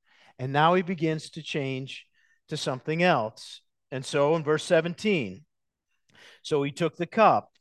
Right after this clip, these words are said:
and when he had given thanks, he said, 'Take this, divide it among yourselves, for I tell you that from now on I won't drink the fruit of the vine.'" There it is again,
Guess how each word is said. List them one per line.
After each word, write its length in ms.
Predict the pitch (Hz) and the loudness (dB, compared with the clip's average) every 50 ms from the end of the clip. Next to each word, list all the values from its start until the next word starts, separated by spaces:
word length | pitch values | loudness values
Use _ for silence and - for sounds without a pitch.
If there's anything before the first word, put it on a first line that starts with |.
| _ _ _ _ _ _ _ _ _ _ _ _ | _ _ _ _ _ _ _ _ _ _ _ _
and 160 | - 139 151 | -8 -4 -2
when 100 | 165 170 | 0 2
he 80 | 165 160 | 2 2
had 160 | 156 151 139 | 0 0 0
given 300 | 123 170 180 165 170 175 | 2 2 2 2 0 -2
thanks, 340 | - - 202 214 208 202 - | 0 2 2 2 2 0 -4
he 80 | 196 165 | -10 -8
said, 260 | - 175 165 156 - | -2 -2 -2 -2 0
'Take 280 | - 185 214 233 - | 2 2 2 2 0
this, 260 | - 185 190 202 - - | -2 -2 -2 -2 -4 -6
divide 320 | - 143 151 147 160 180 | -4 -2 0 0 0 0
it 100 | 180 185 | 0 0
among 260 | 190 185 185 185 185 | -2 -2 -2 -2 -2
yourselves, 540 | 180 175 - - 175 165 170 175 175 165 - | -4 -6 -4 -2 0 2 2 2 0 -2 -6
for 140 | - 165 151 | -6 -4 -4
I 60 | 147 | -4
tell 260 | 139 - 175 175 175 | -2 -2 -2 0 0
you 220 | 180 180 180 165 - _ _ _ _ | -2 -4 -6 -6 -8 _ _ _ _
that 120 | 160 147 - | -4 -4 -2
from 140 | 165 147 143 | -4 -4 -2
now 220 | 151 156 170 160 | 0 0 2 2
on 160 | 151 160 151 | 2 0 0
I 100 | 147 143 | 0 -2
won't 260 | 143 147 151 147 139 | -2 -2 -4 -6 -6
drink 220 | - 147 147 143 - | -6 -8 -8 -8 -10
the 80 | 139 | -12
fruit 260 | - - 147 147 143 135 | -12 -10 -10 -8 -8 -8
of 80 | 131 | -8
the 60 | 127 | -10
vine.'" 400 | 135 120 143 139 135 127 113 107 | -8 -4 -4 -4 -4 -4 -6 -6
There 160 | 110 123 123 127 | -8 -8 -8 -6
it 80 | 131 | -6
is 160 | 139 139 127 | -6 -8 -8
again, 460 | 139 147 123 151 160 143 117 104 107 | -10 -10 -6 -4 -4 -4 -4 -6 -10